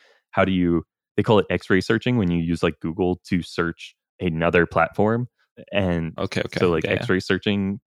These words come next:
Speaker 1: to search, like, Twitter or Facebook or LinkedIn for candidates and stuff.
Speaker 2: Yeah.
Speaker 1: And, like, you know, just had years of content on how do you craft searches to, like, find the right candidates.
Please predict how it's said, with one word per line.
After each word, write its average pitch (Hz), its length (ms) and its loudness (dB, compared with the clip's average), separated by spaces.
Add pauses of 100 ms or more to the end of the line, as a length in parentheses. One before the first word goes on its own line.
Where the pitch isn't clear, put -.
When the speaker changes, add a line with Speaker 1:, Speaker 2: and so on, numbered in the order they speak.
(160)
Speaker 1:
to 92 100 0
search, - 380 -6
like, 80 200 -2 (300)
Twitter 85 400 2
or 78 400 -6 (540)
Facebook 87 340 -2
or 90 80 -2
LinkedIn 85 420 -2
for 82 160 -4
candidates 90 540 -8
and 101 100 -4
stuff. 123 280 -6 (480)
Speaker 2:
Yeah. 92 160 -4 (160)
Speaker 1:
And, 90 140 -2
like, 80 280 -6
you 101 140 -2
know, 80 80 -2
just - 220 -14
had 87 280 -4 (180)
years 113 440 -2
of 90 120 -2
content 82 520 -4
on 80 480 -4
how 90 200 -6
do 85 60 -8
you 85 160 -6
craft 82 480 -4
searches - 640 -8
to, - 120 -8
like, 78 240 -8 (120)
find 80 320 -4
the 80 60 -6
right 80 200 -8
candidates. - 560 -10